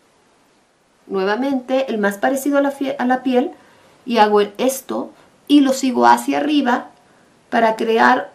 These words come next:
una sombra clara desde el contorno de la nariz hacia arriba, hacia la ceja. Y que la iluminación tenga una secuencia. Tomo el café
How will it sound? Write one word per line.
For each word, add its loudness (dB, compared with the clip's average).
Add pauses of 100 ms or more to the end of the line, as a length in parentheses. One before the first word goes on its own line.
una 2
sombra -2
clara 2 (420)
desde 2
el -4
contorno 2
de 0
la 0
nariz -2
hacia -4
arriba, -2
hacia -6
la -6
ceja. -4 (1600)
Y -8
que 0
la 4
iluminación -2
tenga -2
una 4
secuencia. -6 (240)
Tomo 2
el -10 (260)
café -8